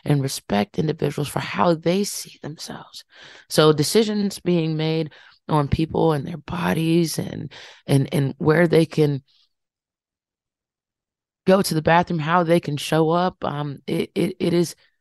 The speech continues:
it is harmful. It is hazardous.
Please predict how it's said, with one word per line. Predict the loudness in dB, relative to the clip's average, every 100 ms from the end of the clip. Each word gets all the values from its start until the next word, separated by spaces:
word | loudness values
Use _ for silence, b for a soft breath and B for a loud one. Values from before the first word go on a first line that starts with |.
| _ _ _ _ _ _ _ 2
it | 2
is | 2
harmful. | -4 0 0 0 -4 -6 -4 -4 -6
It | -4 -4
is | -4
hazardous. | -8 -2 0 0 -2 -4 -2 -4